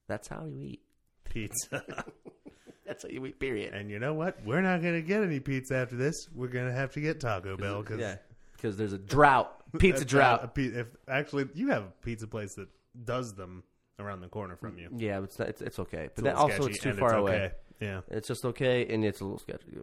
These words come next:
Speaker 2: Yeah.
Speaker 1: At certain times of night when you want it.
Speaker 2: Yeah,
Speaker 1: Yeah.
Speaker 2: exactly.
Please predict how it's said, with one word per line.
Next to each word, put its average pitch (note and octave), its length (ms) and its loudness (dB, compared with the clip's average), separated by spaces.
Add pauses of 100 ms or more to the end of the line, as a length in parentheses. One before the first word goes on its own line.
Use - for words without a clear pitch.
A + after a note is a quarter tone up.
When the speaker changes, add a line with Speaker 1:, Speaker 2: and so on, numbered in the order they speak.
Speaker 2:
Yeah. F#2 200 -6
Speaker 1:
At - 220 -16
certain G2+ 200 0
times G2 240 0
of F#2+ 40 -2
night E2 160 -4
when D#2+ 120 -8
you F2+ 80 -6
want E2 220 -6
it. F2+ 80 -12 (220)
Speaker 2:
Yeah, F#2+ 120 -6 (260)
Speaker 1:
Yeah. - 100 -10
Speaker 2:
exactly. G2 380 -12